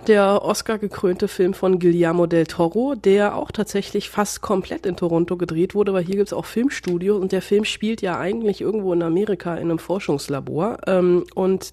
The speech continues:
der, äh, es gibt diese berühmte, also was heißt die berühmte, es gibt diese Schlussszene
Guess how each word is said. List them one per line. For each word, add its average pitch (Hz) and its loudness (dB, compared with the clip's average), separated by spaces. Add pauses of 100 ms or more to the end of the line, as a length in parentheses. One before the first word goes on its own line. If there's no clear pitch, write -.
(140)
der, 165 4
äh, 156 -6
es - -10
gibt 180 -2
diese 170 -2
berühmte, 185 0
also 151 -6
was - -20
heißt - -14
die 156 -8
berühmte, 180 -4
es 160 -2
gibt 202 -4
diese 180 -2
Schlussszene 220 2